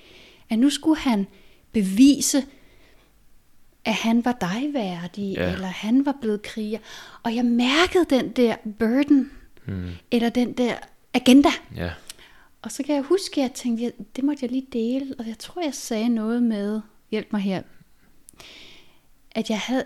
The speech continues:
Speaker 1: altså, noget med, "Jeg får en fornemmelse af,
Speaker 2: Ja.
Speaker 1: tjek lige, Alex, om,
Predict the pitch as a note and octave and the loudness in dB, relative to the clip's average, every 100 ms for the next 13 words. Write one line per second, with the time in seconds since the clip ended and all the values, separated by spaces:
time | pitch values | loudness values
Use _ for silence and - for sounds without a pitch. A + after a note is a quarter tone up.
0 | - A3 - A3 - _ _ _ - _ | -4 -8 -2 -4 -4 _ _ _ -20 _
1 | - A#3 A#3 G#3 A3 - - D#4+ D#4+ C4 | -2 2 2 0 -4 -8 -2 -2 0 0
2 | A#3 B3 B3 A3+ - A3 E3+ E3 E2+ E2+ | 2 2 2 -2 -8 -10 -8 -6 -6 -8
3 | - - - C#4+ C#4+ C4+ C4+ - F#3 E3+ | -12 -8 -4 -4 -2 0 0 0 -4 -6
4 | E3 - - - - - - - - - | -10 -10 -12 -14 -20 -20 -20 -20 -20 -20
5 | - _ - - B3 A#3 A3+ | -20 _ -20 -12 -6 -4 -4